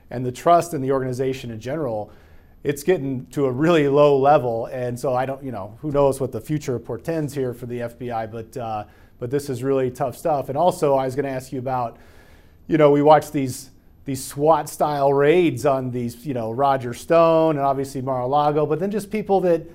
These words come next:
are just out there associated with January sixth and, like, possible misdemeanors. An entire F B I swat looking team shows up at their house and does a raid. I mean, it's just unbelievable. Does, what's the,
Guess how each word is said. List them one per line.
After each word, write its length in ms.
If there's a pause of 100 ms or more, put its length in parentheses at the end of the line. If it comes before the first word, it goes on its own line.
(280)
are 80
just 160
out 220
there 180
associated 440
with 100
January 400
sixth 340
and, 60
like, 180
possible 400
misdemeanors. 880 (380)
An 100
entire 480
F 240
B 160
I 220
swat 680
looking 300
team 260
shows 380
up 140
at 100
their 140
house 420
and 100
does 200
a 60
raid. 380
I 80
mean, 140
it's 120
just 240 (600)
unbelievable. 920
Does, 240
what's 280
the, 340